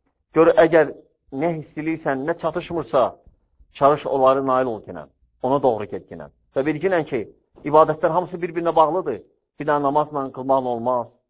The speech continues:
bir dənə kəlmə-i şəhadət deməklə olmaz, bir dənə oruç tutmaqla olmaz,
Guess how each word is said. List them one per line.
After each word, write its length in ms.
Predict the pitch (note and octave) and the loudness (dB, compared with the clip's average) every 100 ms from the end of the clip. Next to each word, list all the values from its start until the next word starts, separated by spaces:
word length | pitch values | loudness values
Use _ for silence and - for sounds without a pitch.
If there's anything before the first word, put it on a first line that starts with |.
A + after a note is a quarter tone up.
| _ _ _ _ - | _ _ _ _ -2
bir 80 | |
dənə 120 | D3+ D3 | -2 0
kəlmə-i 280 | C#3 D3+ D3 | -2 -2 -2
şəhadət 360 | C3+ C3+ C3 | -2 -2 -8
deməklə 280 | C#3+ C3+ C3 | -8 -6 -4
olmaz, 360 | B2 A#2+ B2 A#2+ | -4 -2 -4 -4
bir 80 | D3+ | -2
dənə 160 | D3 | 0
oruç 200 | C3+ C3+ | 0 -6
tutmaqla 320 | _ C#3+ C3+ B2 | _ -4 -2 -4
olmaz, 300 | B2 C3 | -2 -2